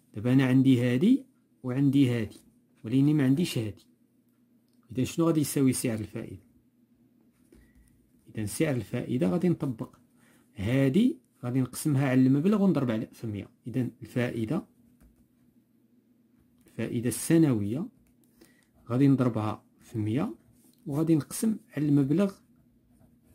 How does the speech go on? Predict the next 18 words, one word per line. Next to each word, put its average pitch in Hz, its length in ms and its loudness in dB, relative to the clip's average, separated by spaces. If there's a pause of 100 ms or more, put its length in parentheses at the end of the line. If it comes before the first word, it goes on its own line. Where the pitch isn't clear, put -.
(120)
المبلغ 139 420 2
الأصلي - 440 -4
اللي 123 180 0
كان 135 220 -4
عندي. 101 360 -8 (520)
إذن 95 60 -10
هذه 95 240 -6
هي 160 80 4
العلاقة. 127 640 -6 (560)
من 107 100 -6
هذه 156 180 0
العلاقة 147 440 0
كنخرجوا 127 600 -6
هذه. 95 240 -10 (680)
إذن 135 180 2
دابا 151 180 2
غادي 160 200 2
نطبق 151 500 -2